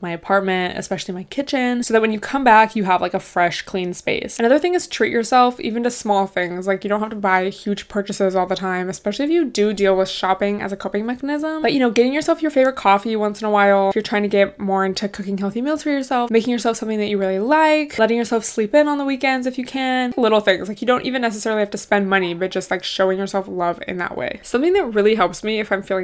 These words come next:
down, or again, if I'm about to start my period and I just don't feel my best confident self,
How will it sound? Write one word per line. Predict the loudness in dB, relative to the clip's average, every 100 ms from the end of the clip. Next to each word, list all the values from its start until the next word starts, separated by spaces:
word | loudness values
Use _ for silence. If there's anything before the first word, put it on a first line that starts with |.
| 0
down, | 4 4 2 -2
or | -6
again, | -6 -10
if | -8
I'm | -10
about | -8 -6
to | -6
start | -4 -4
my | -6
period | -4 -2 -2
and | -2
I | -6
just | -8 -4
don't | -4 -4
feel | -6 -6
my | -6 -8
best | -8 -6 -6 -6 -14 -18 _ _ -20
confident | -8 -6 -4 -4 -8
self, | -14 -6 0 2 2 -2